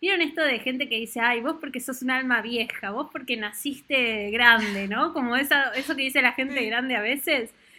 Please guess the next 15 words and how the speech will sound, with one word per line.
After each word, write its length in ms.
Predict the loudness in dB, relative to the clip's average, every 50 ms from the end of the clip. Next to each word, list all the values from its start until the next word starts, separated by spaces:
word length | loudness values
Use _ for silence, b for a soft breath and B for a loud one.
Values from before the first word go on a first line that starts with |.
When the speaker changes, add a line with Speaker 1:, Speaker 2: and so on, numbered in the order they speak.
| B B
Speaker 1:
los 280 | -2 0 0 0 0
abuelos, 600 | 0 0 0 0 2 2 2 2 2 0 0 0 0
bueno, 320 | 0 -2 -2 -2 -4 -6
me 140 | -6 -8 -8
pasó 260 | -4 -4 -4 -2 0
eso, 460 | 2 2 2 0 -2 -4 -6 -6 -6 -8
como 220 | -10 -10 -8 -6
decir, 460 | -6 -6 -4 -2 0 0 0 -2 -4 B B B B B B
eh, 420 | B -8 -6 -6 -6 -6 -8 -10 -8 -4
"Qué 120 | -2 -2
lindo 280 | 0 0 0 2 0 0
este 180 | 0 0 -2
personaje 500 | -2 -2 -4 -2 -2 -4 -4 -4 -6 -10
que 140 | -8 -10 -10
por, 320 | -8 -8 -8 -8 -8 -10